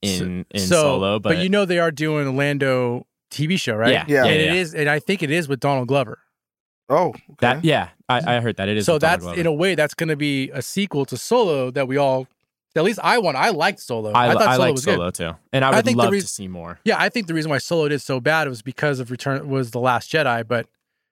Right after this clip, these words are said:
Speaker 2: that's for a different conversation.
Speaker 1: For sure.
Speaker 2: But I, like, that whole end of that, when you actually got to see Darth Maul show up, which I think he might have just been called Maul at that time. He does
Speaker 1: He
Speaker 2: change,
Speaker 1: was Maul.
Speaker 2: he does change his name to Maul. Um, maybe you might see him in the Lando Calrissian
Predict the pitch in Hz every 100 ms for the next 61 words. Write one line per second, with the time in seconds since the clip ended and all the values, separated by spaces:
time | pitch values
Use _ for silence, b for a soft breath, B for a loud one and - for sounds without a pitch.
0 | _ _ _ - 185 - - 180 156 160
1 | 156 143 - - 156 131 202 139 123 117
2 | 110 95 185 208 175 170 151 170 - 196
3 | 190 170 - 180 185 147 139 143 143 151
4 | - 147 143 - 156 147 135 143 139 135
5 | 123 120 - - 127 160 135 123 _ _
6 | - 165 254 202 151 131 - 127 - 120
7 | 113 120 127 131 123 135 135 123 127 135
8 | 110 101 87 175 180 - 156 139 123 139
9 | 131 117 117 127 143 - _ _ _ _
10 | _ - 147 143 143 135 127 127 143 151
11 | 151 160 156 143 - 156 151 139 135 143
12 | 135 131 131 135 131 127 123 131 - 127
13 | 117 117 117